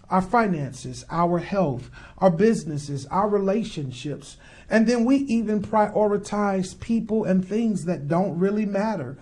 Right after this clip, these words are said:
We can prioritize the competing alternatives. I remember there were moments in my life, um, where I, where I settled on prioritizing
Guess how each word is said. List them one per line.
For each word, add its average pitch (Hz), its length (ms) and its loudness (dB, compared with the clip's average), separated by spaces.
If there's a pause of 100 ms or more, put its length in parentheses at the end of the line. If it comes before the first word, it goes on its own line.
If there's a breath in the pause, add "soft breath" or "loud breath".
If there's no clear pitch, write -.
(300 loud breath)
We 233 200 4
can 240 220 0
prioritize 214 1160 2
the 185 100 -2
competing 196 680 -2
alternatives. 196 1000 -6 (400 loud breath)
I 240 120 6
remember 190 460 4
there 175 200 0
were 160 140 -2
moments 185 680 -2
in 175 200 -2
my 160 160 -4
life, 139 520 -8 (420 loud breath)
um, 139 480 -4
where 165 240 -4
I, 180 520 2 (320 loud breath)
where 170 200 0
I 175 320 0 (100)
settled 208 680 -4
on 151 640 -6 (400 loud breath)
prioritizing 156 1600 -2